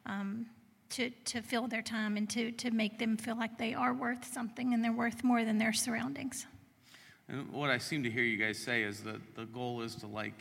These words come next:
Speaker 2: you know, we can't reach all those, but if we can take a few and holistically empower them, you may well pull them out of poverty.
Speaker 1: To, to break the cycle.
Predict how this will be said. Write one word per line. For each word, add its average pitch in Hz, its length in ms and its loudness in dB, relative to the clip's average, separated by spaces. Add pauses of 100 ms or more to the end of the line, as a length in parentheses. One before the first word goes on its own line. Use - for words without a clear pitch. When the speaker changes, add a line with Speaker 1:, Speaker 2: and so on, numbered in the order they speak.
Speaker 2:
you 120 140 -4
know, 110 360 -2 (720)
we 127 140 -4
can't 117 360 -2 (120)
reach 123 260 -2
all 117 220 0
those, 104 560 -6
but 117 140 -8 (100)
if 110 160 -8
we 131 100 -4
can 107 160 -8
take 123 220 -4
a 107 40 -10
few 151 340 0
and 113 120 -2
holistically 117 1000 -4 (1300)
empower 120 540 4
them, 101 420 -2 (800)
you 120 120 -6
may 110 360 0 (220)
well 104 200 -6 (120)
pull 107 140 -6
them 110 180 -6
out 107 140 -6
of 101 120 -12
poverty. 107 380 -6
Speaker 1:
To, 233 80 -4 (140)
to 269 100 -4
break 220 240 0
the 226 60 -4
cycle. 185 420 -4